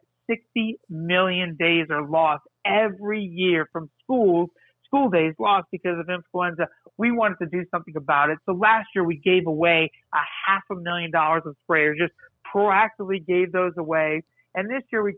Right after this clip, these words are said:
changed it up. We're still giving stuff away on, on our website, but really want to incentivize schools to get actively involved by purchasing units. So for every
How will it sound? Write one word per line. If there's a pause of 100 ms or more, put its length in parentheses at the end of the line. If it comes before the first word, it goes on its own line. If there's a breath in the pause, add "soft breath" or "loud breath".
changed
it
up.
We're
still
giving
stuff
away
on,
on
our
website, (280)
but
really
want
to
incentivize (340)
schools (100)
to
get
actively
involved
by (100)
purchasing
units. (100)
So (280 loud breath)
for
every